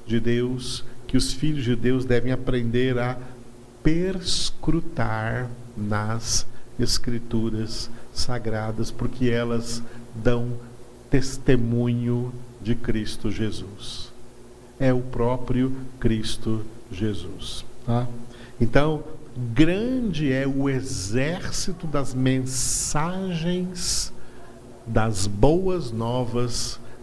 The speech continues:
na Sagrada Escritura, na Palavra de Deus. É por isso que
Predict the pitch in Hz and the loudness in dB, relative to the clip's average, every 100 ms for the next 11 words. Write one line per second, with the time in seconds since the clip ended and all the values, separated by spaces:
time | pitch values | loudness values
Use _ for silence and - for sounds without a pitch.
0 | - 117 - - 117 110 110 110 113 113 | -2 0 2 2 2 0 -2 -2 -2 0
1 | - - 107 - 107 107 110 - - - | 2 2 0 0 -2 0 -2 -4 -12 -4
2 | 117 110 117 110 110 113 104 104 101 95 | 0 2 2 0 -2 -2 0 0 0 -4
3 | 92 - - - - - 117 - 131 165 | -8 -8 -8 -10 -14 0 2 4 2 2
4 | - - 139 127 | -2 2 4 4